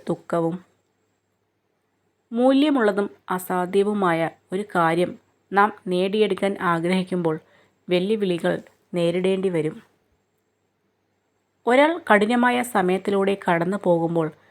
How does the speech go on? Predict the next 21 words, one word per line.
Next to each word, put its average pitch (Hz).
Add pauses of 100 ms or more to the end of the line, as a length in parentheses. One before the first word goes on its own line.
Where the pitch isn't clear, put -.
(280)
നിങ്ങൾ 220 (100)
അയാളുടെ 185
ഒപ്പം 202
നിൽക്കുക. 156 (560)
ഒന്നും 220
പറയരുത്, 175 (320)
ഒന്നും 185
ഉപദേശിക്കരുത്. 170 (540)
നിങ്ങളുടെ 226
സാന്നിധ്യമാണ് 202
പ്രധാനം. 160 (1700)
തെറ്റുകൾ 269 (300)
ആർക്കും 208 (160)
സംഭവിക്കാം. 165 (460)
അതുകൊണ്ട് 185
തന്നെ 185 (120)
തെറ്റ് 180 (100)
വരുത്തുന്നതിലല്ല, 180 (580)
ചെയ്ത 226
തെറ്റിന് 226
സ്വാധീനം 190